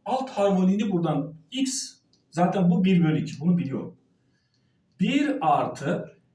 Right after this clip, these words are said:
iki x'in birini bıraktım, x dedim. Sonra üç x kare değil mi burası? Üç x karenin birini bıraktım, x kare dedim.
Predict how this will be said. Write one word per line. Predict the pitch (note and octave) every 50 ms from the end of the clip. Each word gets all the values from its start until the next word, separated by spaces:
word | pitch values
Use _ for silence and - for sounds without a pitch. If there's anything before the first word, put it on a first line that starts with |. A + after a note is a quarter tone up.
| _ _ -
iki | G#3 F3+ - C4+ C#4 C4+
x'in | B3+ - - - B3+ B3+ A#3
birini | G#3+ A#3+ A#3 A#3+ A#3 A3
bıraktım, | A3 G#3 F#3+ F3+ - - A3 B3 - - - - _
x | G3+ G3 E3+ - - -
dedim. | B2 G#2+ F#2 - - - _ _ _ _ _ _ _ _ _ _ _ _ _ _ _ _ _ _ _ _ _ _ _ _ _ _ _ _ _ _ _ _
Sonra | _ - - G#3 A3 A3+ A3+ G#3+ A#3 - - - - - - _ _ _ _ _ _ _ _ _ _ _ _ _ _ _ _ _ _ _ _
üç | A#3+ C4 C#4+ C#4 - - - -
x | - A#3 B3+ - - - - -
kare | - G#3 F#3 - - - -
değil | - B3+ -
mi | - -
burası? | - - - - - G3+
Üç | F#3+ - -
x | B3+ B3+ - -
karenin | - B3+ B3+ C4 A#3+ G#3 G#3 F3+ D#3+ D#3+
birini | G3+ A#3 B3 B3+ C4+ B3+
bıraktım, | B3+ A3+ G#3+ G3+ - - C#4 C#4+ C#4+ - - - _ _ _ _ _ _ _ _ _ _ _ _ _ _ _ _ _ _ _ _ _ _ _ _ _ _
x | G3 G#3+ G#3 - - -
kare | A3+ G#3 E3+ C#3+ C3+
dedim. | C3 B2 B2 - - - -